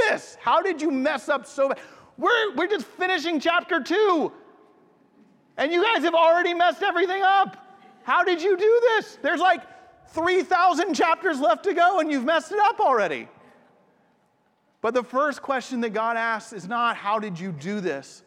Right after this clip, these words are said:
It's not shame-based. It's, "Where are you?" And there's an invitation from it. We have to understand the invitations God giving us to emerge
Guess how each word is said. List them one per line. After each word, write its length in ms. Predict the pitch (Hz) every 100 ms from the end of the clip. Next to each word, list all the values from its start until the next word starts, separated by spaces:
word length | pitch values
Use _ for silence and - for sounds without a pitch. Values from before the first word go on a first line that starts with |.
| _ _ _ -
It's 140 | 180
not 240 | 254 269 -
shame-based. 960 | - 226 240 240 190 113 - - - _ _ _
It's, 180 | 165 160
"Where 320 | 175 208 214
are 240 | 196 202 202
you?" 260 | 147 117
And 120 | 139
there's 160 | 165 156
an 100 | 170
invitation 720 | 185 190 180 - 190 - 135
from 200 | 123 110
it. 80 | - _ - -
We 120 | 202
have 160 | 233 254
to 100 | 240
understand 720 | 240 233 - - 247 254 226
the 80 | 175
invitations 640 | 190 180 175 202 208 185
God 280 | 156 180 165
giving 240 | 196 214 185
us 120 | -
to 160 | - 175
emerge 720 | 170 180 226 170 117 117